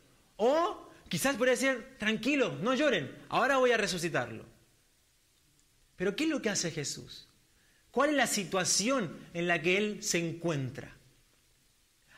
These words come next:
Hay una palabra, en realidad es una práctica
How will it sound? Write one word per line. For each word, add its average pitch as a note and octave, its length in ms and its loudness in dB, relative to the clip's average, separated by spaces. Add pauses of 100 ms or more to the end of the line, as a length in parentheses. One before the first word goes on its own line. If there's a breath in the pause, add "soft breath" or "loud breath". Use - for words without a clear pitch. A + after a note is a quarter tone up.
Hay A#3 160 4
una C4 220 4
palabra, G#3+ 600 2 (1300)
en D3 140 -2
realidad E3+ 380 4
es A3 180 -4
una F3+ 280 0
práctica A#3+ 680 0